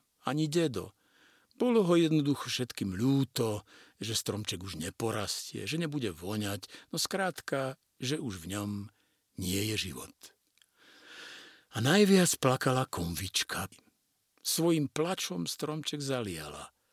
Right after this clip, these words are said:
A čo sa nestalo? Zrazu stromček začalo tak trošku trhať. Všimol si to škriatok a hneď spustil na konvičku: „Môžeš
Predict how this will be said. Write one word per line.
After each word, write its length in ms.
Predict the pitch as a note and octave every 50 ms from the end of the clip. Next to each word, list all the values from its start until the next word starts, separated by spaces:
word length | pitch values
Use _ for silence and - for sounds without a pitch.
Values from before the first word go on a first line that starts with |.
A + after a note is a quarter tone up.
| _ _ _ -
A 60 | - - -
čo 160 | - F3+ E3
sa 160 | - G3+ F#3
nestalo? 560 | F#3 F#3+ F3 - - - E3+ D3+ D3 C#3+ D3 - _ _ _ _ _ _ _ _ _ _ _ _ - -
Zrazu 400 | - C3+ C#3 D#3 D3 B2 A#2+ G#2+
stromček 880 | - - - - C#3+ E3 F#3+ G#3+ G3 - - - F3 F3 - - - _ _ _ _ _
začalo 640 | - C#3+ C#3 F3 G3 - - G#3 G#3 G3 F#3+ F3 - - - - _ -
tak 160 | F#3 F#3 -
trošku 400 | - G#3+ E3+ - - - G3 - _ -
trhať. 560 | B3+ - A3+ - - D#2+ - - - - - _ _ _ _ _ _ _ _ -
Všimol 400 | - - - D3 D#3 F#3 G#3 G#3
si 160 | E3+ - - -
to 160 | - G2 -
škriatok 800 | - - - - - - F2+ F2+ F#2 - F#3 G#3 G#3+ - - - _ - - - - _ _ _ _ _ -
a 240 | D#3+ D#3+ C3 F2 G#2+
hneď 400 | B2 D3+ F3 - - - - - _ _ _ -
spustil 560 | - - - - - - - - - C3 B2
na 160 | A#2 A#2+ A2+
konvičku: 560 | - - A#2+ A2+ G#2 G2 G2 - - - A2+ - - - - -
„Môžeš 400 | E3 F#3+ G#3 F#3+ E3+ F#3 - -